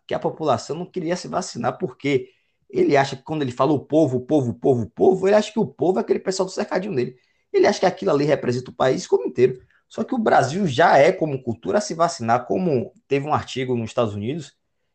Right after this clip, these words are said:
que o cara perguntou se, "Ah, você está impressionado com a vacinação aqui no país, sei o que lá?" Ele falou, "Não,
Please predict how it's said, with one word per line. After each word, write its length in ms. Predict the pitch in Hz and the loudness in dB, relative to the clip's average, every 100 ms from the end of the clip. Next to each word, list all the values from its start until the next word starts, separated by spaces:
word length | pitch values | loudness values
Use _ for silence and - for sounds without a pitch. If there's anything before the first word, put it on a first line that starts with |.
| _ | _
que 120 | - | -6
o 40 | 156 | 0
cara 220 | 147 156 | 2 4
perguntou 640 | 175 151 120 - 135 120 | 2 0 -2 0 -2 -2
se, 400 | - - 147 139 | -12 -14 -10 0
"Ah, 220 | 165 208 190 | 4 4 4
você 160 | 180 | 0
está 720 | 165 - 143 139 135 117 107 - _ _ _ _ _ _ | -6 -4 0 4 4 2 -4 -12 _ _ _ _ _ _
impressionado 720 | 135 135 151 143 120 139 156 | -12 -6 -4 -4 -4 -2 -2
com 80 | 135 | -2
a 40 | |
vacinação 580 | 113 107 - 117 - 135 | -2 -2 -4 -6 -4 -4
aqui 240 | 107 - 139 | -4 -4 -6
no 80 | |
país, 340 | 117 123 127 135 | -2 0 0 0
sei 80 | 127 | -4
o 60 | |
que 60 | 123 | 0
lá?" 120 | 143 | 0
Ele 120 | 165 | 0
falou, 260 | - - - | -2 -4 -2
"Não, 240 | 123 185 | -4 -4